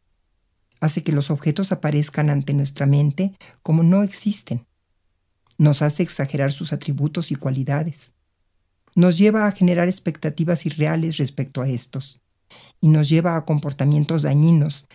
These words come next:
en diversos grados. En ocasiones,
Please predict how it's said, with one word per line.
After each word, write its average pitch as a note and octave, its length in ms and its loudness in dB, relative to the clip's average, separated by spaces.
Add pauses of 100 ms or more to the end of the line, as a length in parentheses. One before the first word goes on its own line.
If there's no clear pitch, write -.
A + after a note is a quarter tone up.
(120)
en D3+ 140 2
diversos C3+ 420 -2
grados. A#2 580 -6 (960)
En C#3+ 140 6
ocasiones, D3 720 0